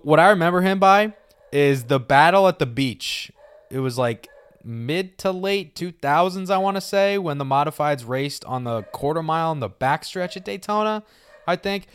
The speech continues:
Please bring that event back, by the way, nascar. And he got wrecked, and he's getting interviewed by Ray Dunlap, and he's just staring in, out into space.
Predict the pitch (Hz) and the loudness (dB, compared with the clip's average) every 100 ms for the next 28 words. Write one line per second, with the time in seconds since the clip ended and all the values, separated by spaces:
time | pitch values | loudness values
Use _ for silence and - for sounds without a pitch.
0 | - - 202 175 123 110 98 95 98 - | -20 -2 2 2 0 -2 -2 -4 -8 -4
1 | 95 - 101 98 95 95 92 92 - 123 | -6 -4 -4 -2 -4 -6 -8 -8 -4 -4
2 | 139 _ _ - - - - - - 123 | -4 _ _ -20 -18 -18 -20 -12 -6 -2
3 | 143 151 147 123 135 123 - _ _ - | 2 4 4 4 4 2 -4 _ _ -20
4 | - 131 143 147 123 117 143 160 147 147 | -8 -4 0 0 -2 -2 0 0 -2 -4
5 | 151 135 127 131 131 120 123 127 131 123 | -2 0 2 0 -2 -2 0 2 2 0
6 | 123 - 117 - - - 131 135 131 123 | -8 -6 -6 -6 -8 -4 0 0 -2 -4
7 | 120 92 120 120 113 104 - 113 107 - | -4 -2 -2 -2 -4 -10 -8 -6 -6 -10